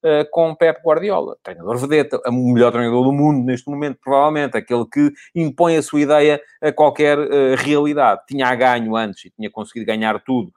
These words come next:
com o Jupp Heynckes, que inclusive tinha voltado da reforma para, eh, pegar na equipa, eh, já estava parado há quatro ou cinco anos, pegou na equipa, era quase só para gerir, mas pronto, chegou lá e ganhou tudo.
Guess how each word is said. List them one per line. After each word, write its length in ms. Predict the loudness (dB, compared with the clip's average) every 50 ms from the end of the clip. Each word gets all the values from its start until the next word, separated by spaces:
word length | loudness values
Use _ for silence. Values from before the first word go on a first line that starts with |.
| _ _ _ _
com 120 | -6 -2
o 40 | -2
Jupp 180 | 0 -2 -2 -2 -2
Heynckes, 420 | -2 0 -2 -2 -2 -2 -2 -2
que 120 | -6 -8 -8
inclusive 340 | -8 -8 -8 -8 -8 -8 -6
tinha 160 | -6 -4 -2
voltado 360 | -2 -2 -2 0 -2 0 0
da 80 | -2 -4
reforma 520 | -4 -6 -4 -2 0 0 0 0 -4 -6 -10 _ _ _ _ 0
para, 360 | 2 4 4 4 4 2 0
eh, 260 | -2 -2 -2 -2 -2 -4
pegar 220 | -4 -4 -2 -2 -2
na 100 | -4 -8
equipa, 480 | -8 -6 -6 -6 -4 -4 -4 -6 -6 -8 _ -20 -18 -6 -2
eh, 160 | -2 0 0
já 100 | 0 -2
estava 260 | -2 0 0 0 0
parado 280 | 0 0 2 4 4 4
há 60 | 4
quatro 260 | 2 0 0 0 -2
ou 40 | -4
cinco 280 | -4 -4 -4 0 2 2
anos, 240 | 2 2 0 -4 -2
pegou 160 | -2 -2 0
na 80 | 0
equipa, 340 | -4 -6 -6 -8 -4 -2 -2
era 140 | -2 -2 -2
quase 280 | 0 0 0 0 0 -2
só 120 | -2 -2
para 160 | -2 -2 -4
gerir, 340 | -4 -2 -4 -4 -4 -4 -6
mas 140 | -8 -8 -6
pronto, 200 | -4 -6 -6 -6
chegou 160 | -6 -2 0
lá 60 | 0
e 60 | 0
ganhou 180 | 2 2 0 0
tudo. 240 | 0 -2 -4 -4